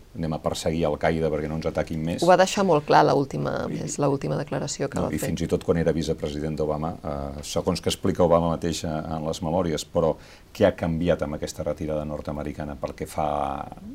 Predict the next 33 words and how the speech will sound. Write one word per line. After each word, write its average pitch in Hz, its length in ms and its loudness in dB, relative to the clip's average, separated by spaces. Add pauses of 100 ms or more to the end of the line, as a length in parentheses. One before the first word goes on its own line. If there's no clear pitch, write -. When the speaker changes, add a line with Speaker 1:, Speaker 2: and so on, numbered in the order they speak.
(100)
Speaker 1:
al 78 160 -2
món 82 240 0
occidental 82 520 -2
i, 98 60 0
sobretot, 90 460 2
al, 76 320 2
a 80 140 2
la... - 140 -2
s'han 98 160 2
acabat - 360 6
les 87 160 4
grans 87 160 0
operacions 85 480 0
militars 80 480 0
dels, 71 180 -6 (120)
dels 82 240 -2
Estats 82 240 -4
Units 80 200 -4
a 80 60 -2
l'exterior? 82 420 -6 (640)
Speaker 2:
No, 220 440 2 (120)
però 170 280 6
crec 170 240 2
que 196 80 0
les 202 120 -2
focalitzaran 180 960 2
en, 156 260 -2 (220)
en, 156 120 -2 (200)
en 160 160 -2
temes 165 320 0
de 175 160 2
contraintel·ligència, 165 1120 2 (160)
en 165 100 -2